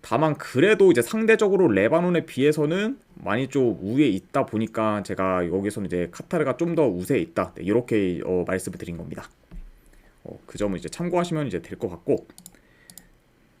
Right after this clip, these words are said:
자, 어, 네, 아, 계속 이제 또 진행을 하다 보면은, 네. <clears throat> 어, 주장님 반갑습니다.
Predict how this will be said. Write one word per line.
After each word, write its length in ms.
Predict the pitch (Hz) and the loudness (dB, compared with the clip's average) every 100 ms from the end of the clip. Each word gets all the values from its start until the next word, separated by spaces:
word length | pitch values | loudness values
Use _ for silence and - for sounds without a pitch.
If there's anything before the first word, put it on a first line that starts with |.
| _ - - - _ - _ _ _ | _ -20 -20 -20 _ -20 _ _ _
자, 220 | - 87 - - - - _ _ - _ - | -8 -8 -8 -18 -20 -20 _ _ -20 _ -4
어, 400 | 95 95 95 - - - - - | 0 2 0 -4 -18 -20 -18 -4
네, 80 | 90 | -2
아, 180 | 90 | -2
계속 260 | - 113 160 | -4 -4 -2
이제 160 | 98 95 | 0 0
또 140 | 127 | 0
진행을 320 | 113 107 107 151 | -2 -2 0 0
하다 160 | 165 | 0
보면은, 400 | - 92 95 127 - - | -2 -4 -4 -4 -8 -18
네. 140 | - - _ _ | -20 -20 _ _
<clears throat> 380 | - 175 - - _ - _ _ _ _ _ - - - - - | 0 0 0 -12 _ -20 _ _ _ _ _ -10 -8 -8 -18 -6
어, 300 | 110 117 113 | -2 0 -2
주장님 380 | - 160 170 120 | 0 0 0 -2
반갑습니다. 680 | 110 - 101 92 123 175 | -4 -4 -2 0 0 -2